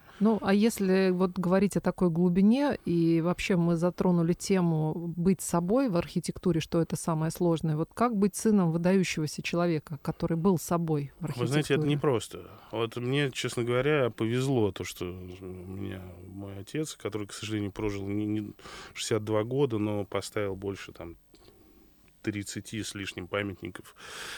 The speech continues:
Speaker 2: выдающимся деятелям и истории, русской культуры.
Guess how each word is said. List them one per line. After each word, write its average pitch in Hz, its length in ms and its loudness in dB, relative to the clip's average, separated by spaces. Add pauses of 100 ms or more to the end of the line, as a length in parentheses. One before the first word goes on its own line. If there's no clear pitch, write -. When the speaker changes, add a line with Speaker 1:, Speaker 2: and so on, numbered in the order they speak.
(100)
Speaker 2:
выдающимся 117 920 2
деятелям 101 580 -4
и - 760 -10
истории, 113 680 -2
русской 90 720 -10
культуры. 113 640 -2